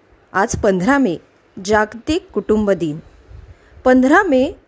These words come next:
एकोणावीसशे चौऱ्याण्णव रोजी युनायटेड नेशन्समध्ये सर्वप्रथम जागतिक कुटुंब दिन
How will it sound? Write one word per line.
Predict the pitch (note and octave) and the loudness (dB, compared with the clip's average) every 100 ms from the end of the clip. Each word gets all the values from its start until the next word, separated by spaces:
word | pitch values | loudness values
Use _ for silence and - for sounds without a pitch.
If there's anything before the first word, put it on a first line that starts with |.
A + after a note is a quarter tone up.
| _ | _
एकोणावीसशे | A3 A#3 C4 C4+ D4 D#4+ | -4 0 0 0 -2 -4
चौऱ्याण्णव | D#4 - A3+ A3+ C4 D4+ F4 F#4 | -2 2 2 4 2 2 0 2
रोजी | D#4 A#3 - D#3 - - _ _ - - | 2 0 -4 -8 -12 -20 _ _ -18 -2
युनायटेड | A#3+ B3 C4+ C4+ D4+ G4 | 2 4 4 2 0 0
नेशन्समध्ये | C#4 G#3 - A#3+ C#4+ - C#4+ D4 B3 G#3 - - | 0 -2 -2 -4 -4 -4 -4 -2 -4 -4 -10 -18
सर्वप्रथम | - - B3 B3 D#4+ C4+ A#3 G3 A3 - _ _ _ - | -4 2 2 4 2 0 -2 -4 -6 -8 _ _ _ -12
जागतिक | F#3+ A3+ G#3+ B3+ C4+ F4 - | -2 0 2 0 0 -4 -4
कुटुंब | G#3 - G#3 G3 | -8 -4 -4 -4
दिन | F#3+ A3 | -2 -4